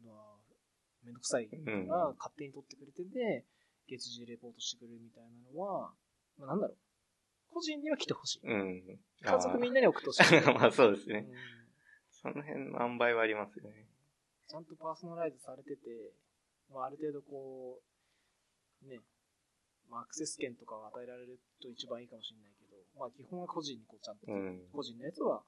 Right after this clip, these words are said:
Speaker 1: 個人のやつに来るみたいな仕組みだったら嬉しいかな。まあ、でも難しいのかな。例えばテレビとかでさ、リモコンみんな一緒だしさ、
Speaker 2: うん。
Speaker 1: 誰がど-、何分見てるかって分かんないもんね。
Speaker 2: そうですよね。
Speaker 1: それは難しいか。
Speaker 2: 結構、まあ、と-、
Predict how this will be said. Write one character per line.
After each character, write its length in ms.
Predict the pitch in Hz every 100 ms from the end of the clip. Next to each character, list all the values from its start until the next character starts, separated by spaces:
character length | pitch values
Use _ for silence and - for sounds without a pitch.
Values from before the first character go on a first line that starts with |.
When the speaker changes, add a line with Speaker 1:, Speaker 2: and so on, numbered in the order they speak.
| _
Speaker 1:
個 100 | -
人 160 | 131 120
の 60 |
や 60 | 117
つ 80 | _
に 100 | 110
来 180 | 147 127
る 60 |
み 60 | 120
た 100 | 127
い 80 | 123
な 120 | 127
仕 140 | 131 -
組 120 | 156
み 40 |
だ 80 | 165
っ 60 | 190 -
た 80 | 208
ら 260 | 240 165 - _ _ _ _ _ _ _ _ _ -
嬉 260 | 117 -
し 20 | 98
い 40 |
か 100 | 95
な。 20 | _ _ _
ま 60 | -
あ、 20 |
で 40 | _
も 60 | _
難 180 | _ -
し 140 | -
い 80 | -
の 60 | -
か 80 |
な。 180 | 120 120
例 60 | 123
え 20 |
ば 60 | 139
テ 140 | 165
レ 60 | 190
ビ 80 | 147
と 80 | 127
か 100 | 110
で 100 | -
さ、 360 | 123 113 110 _ _ _ _ _
リ 80 | 117
モ 80 | 135
コ 200 | - 151
ン 60 | 151
み 60 | 151
ん 80 |
な 60 | 147
一 160 | 147 110
緒 40 |
だ 60 | 101
し 60 |
さ、 60 | 101
Speaker 2:
う 40 |
ん。 300 | 95 95 95 -
Speaker 1:
誰 200 | - 156
が 100 | 131
ど-、 100 | 123 _ _
何 160 | 127 135
分 140 | 143
見 80 | 123
て 80 | 117
る 60 | 113
か 60 |
っ 20 |
て 80 | -
分 60 | 101
か 60 | 147
ん 20 |
な 60 | 127
い 20 |
も 60 |
ん 40 | -
ね。 40 | _ -
Speaker 2:
そ 180 | - 95
う 40 |
で 80 | -
す 80 | -
よ 80 |
ね。 80 | - _ _ _ _ _ _
Speaker 1:
そ 120 | - _ 123
れ 60 | 131
は 60 |
難 340 | 131 131 _ 135
し 160 | - 120
い 40 |
か。 180 | - - _ _ _ _ _ _ -
Speaker 2:
結 180 | -
構、 160 | - 113
ま 140 | 95
あ、 60 | 95 -
と-、 160 | -